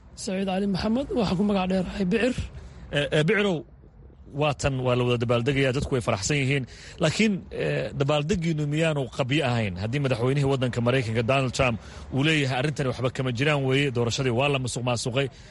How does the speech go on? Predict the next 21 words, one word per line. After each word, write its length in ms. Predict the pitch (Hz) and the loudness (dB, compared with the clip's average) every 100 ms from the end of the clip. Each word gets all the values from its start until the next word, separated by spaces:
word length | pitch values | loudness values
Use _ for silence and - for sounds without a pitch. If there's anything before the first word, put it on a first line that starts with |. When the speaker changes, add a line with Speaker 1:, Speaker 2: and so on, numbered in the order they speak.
| - - | -20 -6
Speaker 2:
Sidee 280 | - 196 226 | 0 2 2
u 60 | |
dabaaldegtaan 560 | 190 165 131 127 147 135 127 | 2 0 0 -2 -2 -2 -2
iyadoo 240 | 151 156 | -2 -2
madaxweynihii 480 | 143 127 135 151 151 | -2 -2 0 0 2
aanu 180 | 131 147 | 2 2
oggolaaninba 680 | 147 131 127 131 139 113 95 - - | 0 2 2 2 0 0 -2 -8 -12
in 160 | - 151 | -2 2
laga 220 | 135 139 | 2 0
guulaystay? 420 | 117 107 - - - - - - | 0 -2 -2 -6 -14 -18 -20 -8
Speaker 1:
Eh, 260 | - 185 185 | -2 0 0
bismillahi 360 | - 262 226 | 2 2 2
raxmaani 280 | 196 170 202 | 0 0 -2
raxiim. 240 | 185 202 240 | -2 -2 -2
Wallaahi, 300 | 247 233 247 | -2 0 0
niyow, 220 | 254 262 226 | 2 0 0
kolley 240 | 262 240 | 0 0
hadda 200 | 233 196 | 0 0
sida 200 | 208 262 | 0 2
u 80 | 240 | 2
muuqata, 440 | 233 208 190 - | 2 2 0 0